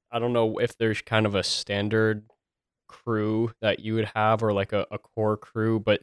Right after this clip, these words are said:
when you go on these expeditions, what does, like, the crew look like in terms of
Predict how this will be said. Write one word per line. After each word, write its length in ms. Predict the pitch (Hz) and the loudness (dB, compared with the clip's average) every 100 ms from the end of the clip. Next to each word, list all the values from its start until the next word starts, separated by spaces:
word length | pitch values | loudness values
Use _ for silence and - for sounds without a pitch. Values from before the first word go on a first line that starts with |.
| 117 | -2
when 200 | 113 120 | 2 2
you 100 | 110 | 4
go 280 | 113 117 | 6 6
on 120 | 123 113 | 6 4
these 160 | 107 | 2
expeditions, 760 | 104 - 104 110 - 104 98 - _ _ | 0 -2 -4 -2 -2 -2 -2 -6 _ _
what 320 | 107 110 123 _ _ | 0 2 2 _ _
does, 400 | 123 113 101 - _ _ _ _ - | 2 2 0 -10 _ _ _ _ -4
like, 140 | 104 - | -4 -4
the 80 | - | -10
crew 400 | - - 120 107 | -10 -2 0 0
look 220 | 98 98 | -2 -4
like 180 | 92 95 | -2 -2
in 80 | 98 | -4
terms 380 | - 104 101 104 | -4 -4 -2 0
of 240 | 95 90 | -2 -2